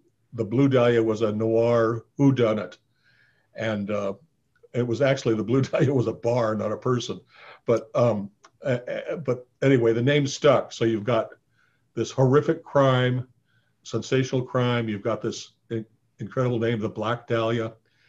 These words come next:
And it spun off from there, and it just, you know, took off nationwide, headlines for thirty days. And back then you had a situation where the cops and the news guys kinda had, were very,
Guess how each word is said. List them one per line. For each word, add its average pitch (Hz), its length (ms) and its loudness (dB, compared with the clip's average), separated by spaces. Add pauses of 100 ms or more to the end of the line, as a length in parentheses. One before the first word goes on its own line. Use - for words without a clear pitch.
(320)
And 110 80 -4
it 110 80 -12
spun 156 300 0
off 143 260 2
from 117 160 -2
there, 127 320 2
and 113 100 -2
it 113 120 -4
just, 120 300 -6 (260)
you 113 100 -8
know, 101 180 -8 (200)
took 165 240 0
off 127 320 0
nationwide, 117 800 -2 (560)
headlines 139 520 4
for 123 140 -4
thirty 135 380 2
days. 110 540 0 (920)
And 120 100 -4
back 185 260 2
then 156 240 6
you 135 140 2
had 143 140 4
a 120 40 2 (120)
situation 127 580 -2
where 120 220 2
the 110 320 0 (340)
cops 151 500 -2 (100)
and 117 200 -2
the 110 260 -2
news 147 340 0
guys 117 360 0
kinda 131 300 0
had, 127 260 0
were 110 160 -2
very, 123 240 -2